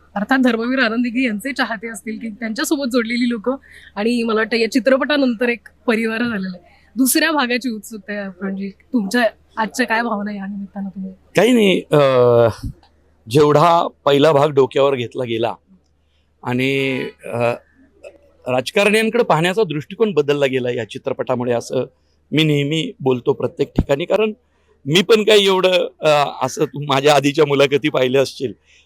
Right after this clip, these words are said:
Speaker 2: तर मी काय असं आडवं तिडवंच, अ, घ्यायचो. पण राजकारणी माणसांचं पण एक वेगळं आयुष्य असतो, वेगळा विचार असतो. म्हणजे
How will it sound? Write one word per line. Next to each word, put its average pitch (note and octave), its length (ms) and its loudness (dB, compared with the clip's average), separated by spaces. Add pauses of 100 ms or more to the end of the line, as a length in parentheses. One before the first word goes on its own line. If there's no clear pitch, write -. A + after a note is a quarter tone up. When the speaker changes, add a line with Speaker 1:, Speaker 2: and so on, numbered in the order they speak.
(240)
Speaker 2:
तर E3 100 2
मी F3+ 180 -4
काय G3+ 340 0 (100)
असं D#3+ 240 0
आडवं E3+ 260 4
तिडवंच, D#3+ 420 0 (100)
अ, C3 220 4
घ्यायचो. A#2+ 520 -4 (680)
पण A3 120 0
राजकारणी B3+ 420 2
माणसांचं A#3+ 420 -2
पण B3 160 -4
एक C4 160 -4
वेगळं E3+ 220 0
आयुष्य D#3 320 0
असतो, A#2 320 -10
वेगळा A#2+ 240 -2
विचार C3 380 -4
असतो. G#2+ 400 -12 (960)
म्हणजे D#3 520 2